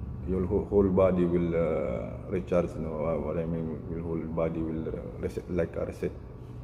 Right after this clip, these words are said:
<clears throat> And of course, be observant if you are allergic to some smells. It depends on your body reactions as always.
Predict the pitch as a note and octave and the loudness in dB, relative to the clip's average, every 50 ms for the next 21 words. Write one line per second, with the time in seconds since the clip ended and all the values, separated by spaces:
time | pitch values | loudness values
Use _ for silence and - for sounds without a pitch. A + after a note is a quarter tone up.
0 | - - - - - - - - - - - - - - - - - - - - | -12 -14 -14 -14 -14 -14 -14 -14 -14 -14 -14 -16 -16 -16 -16 -16 -16 -16 -16 -16
1 | - - - - - - - - - C#3+ A#2 F#2 - - - - - - - - | -16 -16 -16 -16 -14 6 8 10 10 10 6 2 0 -4 -6 -8 -10 -12 -14 -14
2 | - - - - - - - G2+ A2 A2+ A2 A2+ - B2+ B2 - A#2 A2 G#2+ G#2 | -16 -16 -16 -16 -16 -4 0 4 4 4 4 8 10 10 10 10 10 8 8 8
3 | - - A2+ A2 G#2 G#2 G#2+ A2+ A2+ G2 F#2+ F#2+ - G#2 G2+ G2+ F#2+ - - G2 | 8 8 8 8 8 8 8 6 6 4 2 0 2 4 6 6 6 6 6 6
4 | F#2+ F#2+ F#2 F#2+ F2+ F#2 F#2 - - - - F2+ E2+ E2+ E2+ - - F2+ F#2 F#2+ | 6 6 6 6 4 2 0 0 -2 0 0 2 2 2 0 -2 -2 0 2 2
5 | F2+ E2 - - - - - - - - - - - - - - - - - - | 0 0 -2 -6 -10 -12 -12 -14 -14 -14 -16 -16 -16 -16 -16 -16 -16 -14 -14 -14
6 | - - - - - - - - - - F2+ F2+ G2+ G2+ G#2 G2+ - A#2+ A2+ A2 | -14 -14 -12 -12 -12 -12 -12 -12 -8 -8 -6 2 6 6 6 6 6 4 4 4
7 | - G2 G#2 G#2 G2+ G2+ F#2+ F#2 F#2 G2 F#2+ F#2 F#2 F#2 G2+ G2 F2 E2+ - - | 4 2 4 6 6 6 6 8 8 8 8 8 6 4 4 4 4 4 2 2
8 | - - - - G2 F#2 F#2 F2 - - - - - E2+ E2+ D#2+ D#2+ E2 F#2+ G2 | 0 -2 -4 -2 0 0 0 0 0 -2 -2 -2 -2 -2 0 2 2 4 4 4
9 | F2+ F2 | 4 2